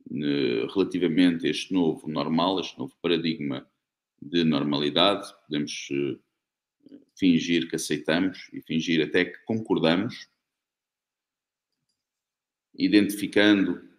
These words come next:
quem está do nosso lado, eh, de uma forma que não, não seja visível, não seja aparente para quem,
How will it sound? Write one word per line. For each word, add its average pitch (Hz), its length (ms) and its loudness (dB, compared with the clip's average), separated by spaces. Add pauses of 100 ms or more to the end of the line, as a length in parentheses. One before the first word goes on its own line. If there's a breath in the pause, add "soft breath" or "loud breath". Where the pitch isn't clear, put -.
(160)
quem 104 140 2
está 98 260 0
do 92 100 -2
nosso 90 320 -2
lado, 87 380 2 (800)
eh, 76 140 -2
de 87 100 0
uma 90 160 4
forma 85 720 2
que 82 600 4 (300)
não, 87 440 4
não 90 180 4
seja 82 640 2 (460 soft breath)
visível, 92 760 4
não 80 120 0
seja 90 260 2
aparente 92 640 4 (100)
para 85 460 2 (460)
quem, 80 560 0